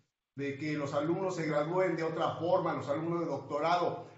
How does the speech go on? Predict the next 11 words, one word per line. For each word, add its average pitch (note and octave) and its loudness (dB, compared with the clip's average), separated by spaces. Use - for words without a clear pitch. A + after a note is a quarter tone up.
pero E3 -2
sí, B3 -4
mi D#3+ -2
experiencia G3+ -2
es F#3+ -6
que G3+ 0
es, G#3 -2
como D3+ -6
ya F#3 4
lo G#3+ 2
mencionaste, F#3+ -2